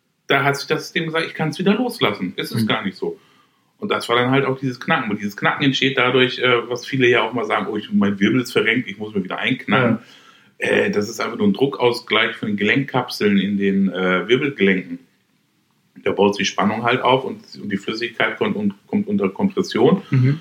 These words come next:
Speaker 1: Und durch dieses Knacken entlädt sich diese Kompression dann halt. Und,
Speaker 2: Mhm.
Speaker 1: äh,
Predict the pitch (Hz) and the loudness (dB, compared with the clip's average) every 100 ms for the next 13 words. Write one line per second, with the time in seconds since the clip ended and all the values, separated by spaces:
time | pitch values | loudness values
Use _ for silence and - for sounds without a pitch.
0 | - - 101 104 101 101 101 98 - 110 | -8 -8 0 0 0 -4 -4 -8 -4 -4
1 | 117 131 110 113 120 117 - 104 98 107 | 0 0 0 0 0 0 -10 -6 -4 -4
2 | 101 101 - 95 92 90 92 98 104 131 | -4 -6 -4 -2 -2 -2 -4 -6 -6 -2
3 | 139 117 135 139 | 0 2 4 2